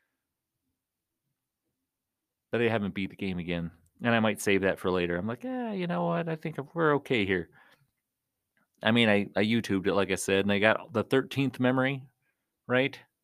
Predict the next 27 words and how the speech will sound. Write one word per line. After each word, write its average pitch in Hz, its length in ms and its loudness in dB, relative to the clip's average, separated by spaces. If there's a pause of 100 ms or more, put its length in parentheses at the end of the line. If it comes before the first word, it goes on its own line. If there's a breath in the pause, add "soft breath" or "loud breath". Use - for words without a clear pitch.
(280)
But 110 80 -2
I'm 107 100 2
like, 101 160 0
"What 120 140 6
else 107 220 2
is 92 140 -2
there 92 220 2
that 98 120 -2
needs 110 200 0
to 113 60 -6
get 98 200 0
done 95 280 2
that 98 120 2
I 101 60 2
just 101 180 -2
wanna 107 200 4
get 107 300 -2
checked - 320 0
off?" 87 260 0
And - 80 -14
so 104 100 0
I 95 40 4
got 98 160 2
a 92 40 -2
couple - 260 -4
more 101 180 0
shrines 104 680 -2